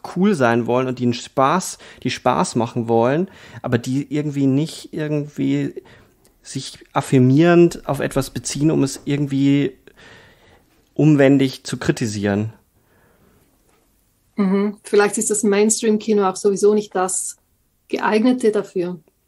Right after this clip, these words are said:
Speaker 1: Also man könnte vielleicht, äh, wenn dann in Con Air am Ende das, ähm, Flugzeug in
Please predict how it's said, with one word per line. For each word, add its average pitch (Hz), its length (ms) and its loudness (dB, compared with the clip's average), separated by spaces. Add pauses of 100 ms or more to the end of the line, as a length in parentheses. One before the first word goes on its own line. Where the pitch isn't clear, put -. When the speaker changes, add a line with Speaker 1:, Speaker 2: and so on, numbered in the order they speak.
(1040)
Speaker 1:
Also 139 180 0
man 151 200 2
könnte 175 380 2
vielleicht, 147 540 -2
äh, 135 440 -2
wenn 139 220 2
dann 143 300 0
in 139 180 -4
Con 147 260 -2
Air 139 120 2
am 139 140 0
Ende 143 400 0
das, 131 400 -4
ähm, 123 460 2 (1900)
Flugzeug 135 1040 0
in 131 420 -2